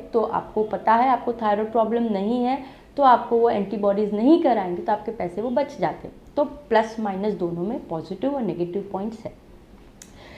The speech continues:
यानी कि शुरुआत के stage में आपको शरीर में लक्षण है जो लग रहा है कि आपको thyroid की समस्या लेके आ सकता है,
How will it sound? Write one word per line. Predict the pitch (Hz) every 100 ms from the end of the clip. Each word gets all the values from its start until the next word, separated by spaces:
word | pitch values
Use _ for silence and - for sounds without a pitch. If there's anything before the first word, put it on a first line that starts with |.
| - 220
यानी | 254 285
कि | 349 359 -
शुरुआत | - - 220 233 240 247 -
के | 339
stage | - 208 170
में | 185
आपको | - 196 196 311
शरीर | 302 240 240
में | 240
लक्षण | 226 180 - - 233
है | 165 196 269
जो | 269
लग | 240 175
रहा | 175 190 220 269
है | 277
कि | 277
आपको | 247 262
thyroid | 254 220 196 202 202
की | 226
समस्या | 220 185 180 - 220
लेके | 202 185 208 262
आ | 254 220
सकता | 214 - - 180
है, | 175 180